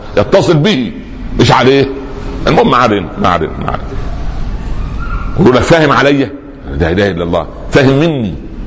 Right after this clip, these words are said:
مش عليا. هو فا-، لازم العلو. وفي جينات فراعنة على في الأرض.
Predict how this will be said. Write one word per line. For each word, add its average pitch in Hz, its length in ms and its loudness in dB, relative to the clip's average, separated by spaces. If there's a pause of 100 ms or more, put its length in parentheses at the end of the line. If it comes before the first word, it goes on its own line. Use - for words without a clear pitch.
(180)
مش - 80 -2
عليا. 101 380 4 (100)
هو - 60 4
فا-، 117 140 -2 (220)
لازم 180 220 6
العلو. 175 320 4 (1600)
وفي 78 240 6
جينات 139 320 4
فراعنة 156 380 2 (280)
على 135 280 0
في - 60 -12
الأرض. 151 260 -2